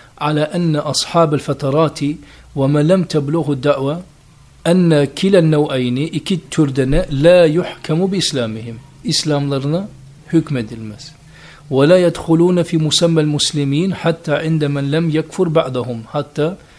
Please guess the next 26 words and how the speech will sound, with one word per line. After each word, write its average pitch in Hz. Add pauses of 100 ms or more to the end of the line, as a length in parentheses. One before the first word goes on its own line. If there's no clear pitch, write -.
(240)
bazen 156
tekfir 160
etmeyenler 143
de 165
onları 160 (520)
İslam 165
müsemmasına 147
dahil 160
etmiyorlar. 139 (300)
Bahis 147
olan 156
kimler? 151 (920)
Fetrat 175
ehli. 143 (100)
Bu 151
zaten 143 (460)
yani 127
ihtilaf 127
yok. 170
Lakin 147
burada 143
şahit 139
nerede? 151
Lem 165
teblughu 143
da'va. 120